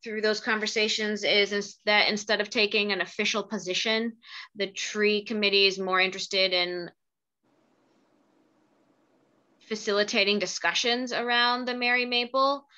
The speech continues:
Um, so it looks like if that's not happening until next spring, we have some time to figure out what we want to do. But I, I do think, um,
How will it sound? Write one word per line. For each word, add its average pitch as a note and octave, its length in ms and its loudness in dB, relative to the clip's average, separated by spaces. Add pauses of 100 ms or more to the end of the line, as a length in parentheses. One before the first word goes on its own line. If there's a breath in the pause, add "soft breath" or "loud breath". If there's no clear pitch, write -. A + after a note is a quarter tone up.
(200 soft breath)
Um, F3 600 -4
so F3+ 640 2 (100)
it - 160 -10
looks G3+ 240 -4
like G3 180 0
if F3 100 -8
that's G3 200 -4
not G3 140 2
happening F#3+ 420 0
until G3 220 -8
next F#3+ 360 -2
spring, A3 440 0
we G#3 100 -2
have F#3+ 160 -2
some F3+ 140 -10
time G3 320 0
to G3 60 -6
figure G3+ 340 -2
out G#3+ 260 2
what A3+ 260 0
we B3 140 -8
want A#3 340 -2
to A#3+ 120 -8
do. B3 360 -2
But G3 140 0
I, F#3 260 6
I F#3 140 2
do G3+ 140 -2
think, F#3+ 340 -6 (640 soft breath)
um, E3+ 420 0